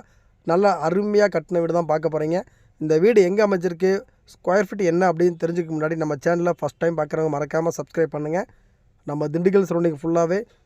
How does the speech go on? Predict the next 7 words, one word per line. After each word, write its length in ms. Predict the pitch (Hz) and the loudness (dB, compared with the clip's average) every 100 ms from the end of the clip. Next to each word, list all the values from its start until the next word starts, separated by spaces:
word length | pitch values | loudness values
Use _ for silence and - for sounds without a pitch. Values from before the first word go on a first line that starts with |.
| _ 151 | _ -4
இந்த 220 | 151 147 | -2 0
வாரம் 420 | 147 165 190 175 | 2 2 2 2
முழுக்கவே 460 | 165 180 180 175 202 - _ - | 0 0 0 0 -2 -8 _ -6
உங்களுக்காகவே 760 | 151 180 190 185 180 170 170 214 180 | -2 2 2 2 2 2 0 -2 -4
லோ 340 | 156 170 208 196 | 0 2 4 2
பட்ஜெட்ல 500 | 165 160 175 156 160 180 254 _ _ _ | 0 0 0 -2 -2 -2 -4 _ _ _
வீடுகள், 500 | 143 180 196 180 214 | -2 0 2 2 0